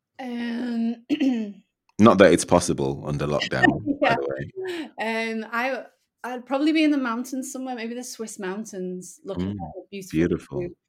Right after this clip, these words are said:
Speaker 1: Yeah.
Speaker 2: Mm.
Speaker 1: And, and, um, and, and why? Because it's just really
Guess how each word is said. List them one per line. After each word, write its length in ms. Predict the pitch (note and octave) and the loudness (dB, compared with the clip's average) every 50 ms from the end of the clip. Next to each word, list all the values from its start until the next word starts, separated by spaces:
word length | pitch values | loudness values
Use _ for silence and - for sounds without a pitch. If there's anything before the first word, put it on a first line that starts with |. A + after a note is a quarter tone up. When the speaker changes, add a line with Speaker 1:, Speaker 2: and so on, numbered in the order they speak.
| _ _ - | _ _ -12
Speaker 1:
Yeah. 320 | F#3+ F#3+ F#3 F#3 F#3 F3 E3+ E3 | -8 -8 -6 -6 -6 -8 -10 -10
Speaker 2:
Mm. 160 | D#3+ D#3+ D#3 D3+ | -8 -8 -8 -8
Speaker 1:
And, 300 | D#3 D#3 F#3 F3+ F3 - - - | -10 -12 -12 -12 -12 -14 -14 -14
and, 120 | F#3 F#3+ | -12 -12
um, 280 | F#3 F#3 F3+ F3 E3+ E3 _ _ _ - | -10 -10 -10 -12 -14 -16 _ _ _ -16
and, 160 | F#3+ G3 F#3+ | -14 -12 -10
and 200 | - F#3 G3 G3+ | -10 -10 -8 -6
why? 360 | G3 G3+ G3 G3+ G3+ G#3 G#3 | -4 -4 -2 0 0 0 0
Because 500 | G#3 G#3 G3 - G#3+ F#3+ F#3 F#3 F3 - _ _ _ _ _ _ _ _ _ _ _ _ _ _ - | -2 -6 -8 -8 -6 -6 -6 -8 -10 -14 _ _ _ _ _ _ _ _ _ _ _ _ _ _ -14
it's 200 | - G3 - - | -12 -10 -10 -10
just 260 | - A#3 G#3+ - - | -10 -12 -14 -12 -8
really 400 | G#3 G#3 G#3 G3+ G3 F#3 F#3 - | -6 -4 -4 -4 -6 -10 -12 -16